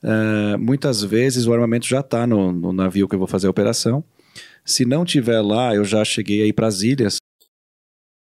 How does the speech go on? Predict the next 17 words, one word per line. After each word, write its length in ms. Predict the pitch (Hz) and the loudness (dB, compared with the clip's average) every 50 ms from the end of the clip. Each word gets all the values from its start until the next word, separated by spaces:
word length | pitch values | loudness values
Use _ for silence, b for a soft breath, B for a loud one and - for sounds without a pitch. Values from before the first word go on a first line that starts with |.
| _ _ 98 | _ _ -4
de 60 | 95 98 | -2 0
armas. 320 | 101 110 123 127 123 - | 0 0 -2 -2 -4 -6
Então, 240 | 95 90 - 95 95 | -6 -4 -4 -4 -2
com 100 | - 110 | -2 -2
as 120 | 107 - - | -2 -2 -2
caixas 400 | - 110 117 135 - - 107 98 | -2 -2 -2 -2 -2 -2 -2 -2
de 100 | 98 95 | 0 0
armas, 320 | 92 98 107 117 113 104 | 0 0 0 -2 -2 -4
chega 260 | - - 113 110 110 101 | -2 -2 -2 -2 0 0
lá, 120 | 98 101 | 0 -2
faz 260 | - - 104 104 104 | -2 -2 -2 -2 -2
a 20 | 110 | -2
imigração, 580 | 101 101 101 110 110 - - - 101 113 131 | -2 -2 0 0 0 0 0 0 0 0 0
tá 140 | 131 - 113 | -2 -2 -4
aqui 160 | 107 - - 98 | -4 -2 -2 -4
a 60 | - | -2
carta. 560 | - - 95 98 107 117 117 - - 110 | -2 -2 -2 0 0 -2 -2 -4 -6 -6